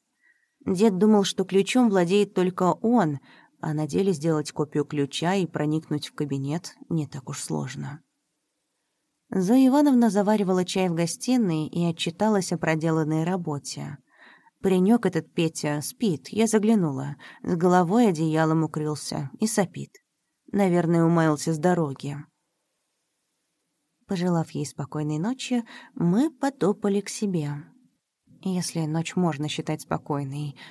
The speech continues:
учитывая похороны, скандалы и ночных привидений.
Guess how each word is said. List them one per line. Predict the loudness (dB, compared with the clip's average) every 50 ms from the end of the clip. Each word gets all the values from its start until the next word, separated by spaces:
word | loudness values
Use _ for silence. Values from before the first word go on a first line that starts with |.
| -16 -8 -6
учитывая | -6 -4 -2 -4 -4 -4 -4 -2 -2 -2 -2 -2 -4 -6 _ 2
похороны, | 2 2 4 4 2 2 2 2 2 2 0 -2
скандалы | -4 -4 -2 0 0 0 2 2 2 2 2 0 -2 -4 -6 -6
и | -6
ночных | -6 -6 -6 -6 -6 -6 -6 -6 -6
привидений. | -6 -4 -4 -4 -4 -6 -6 -8 -8 -10 -10 -12 -12 -14